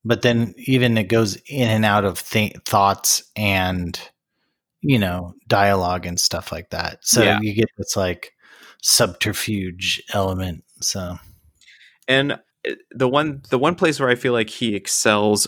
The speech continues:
Speaker 2: over Rothfuss is the, um, a few, two of the female characters I feel like are just written really well. Like, they're,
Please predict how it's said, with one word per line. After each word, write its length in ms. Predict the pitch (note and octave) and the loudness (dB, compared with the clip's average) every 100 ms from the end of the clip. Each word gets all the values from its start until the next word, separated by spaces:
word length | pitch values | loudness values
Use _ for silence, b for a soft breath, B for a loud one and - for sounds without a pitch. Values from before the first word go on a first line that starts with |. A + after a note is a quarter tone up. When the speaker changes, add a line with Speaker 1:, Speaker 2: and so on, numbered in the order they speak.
| - | 2
Speaker 2:
over 300 | G#2+ A2 G2 | 2 4 4
Rothfuss 580 | F#2 F2+ - F#2+ F2 - | 4 2 0 -2 0 -2
is 320 | G2+ E2 - _ _ - | -4 -2 -6 _ _ -2
the, 440 | G2+ F#2 F2+ F#2 _ B B B B B B - | 0 2 -2 -8 _ B B B B B B -2
um, 680 | G#2+ F#2 F#2 F2 F2 - _ _ _ _ - - - _ - | 2 2 2 -2 -6 -10 _ _ _ _ -20 -20 -20 _ -4
a 60 | A2+ | -4
few, 640 | - C#3 C#3 C3+ C3 A#2+ - _ - | -2 2 4 4 2 0 -8 _ 0
two 200 | G3 F#3+ | 2 4
of 80 | |
the 100 | D#3 | 2
female 400 | C3 C#3+ C3 A2 G#2+ | 0 0 4 2 2
characters 500 | - G2 F#2 G2 F#2+ | 2 2 2 -2 -2
I 80 | |
feel 240 | F#2 G2+ F#2+ | -2 0 0
like 300 | F#2 F2+ - | 0 -2 -2
are 200 | G2+ G2 | 0 0
just 420 | F2+ - G2 - | 0 -4 -4 -4
written 520 | G2 G#2 - G#2 F#2 - - | 0 0 0 -6 -8 -14 -14
really 500 | F#2+ F#2+ G2+ G2 F#2+ | -6 2 4 4 0
well. 580 | E2+ F2 G#1+ A1 - _ - | 2 0 2 -4 -8 _ -4
Like, 480 | G2+ F2 - - _ _ _ _ _ _ _ _ _ | 0 0 -2 -14 _ _ _ _ _ _ _ _ _
they're, 260 | G#2+ G2+ | 2 4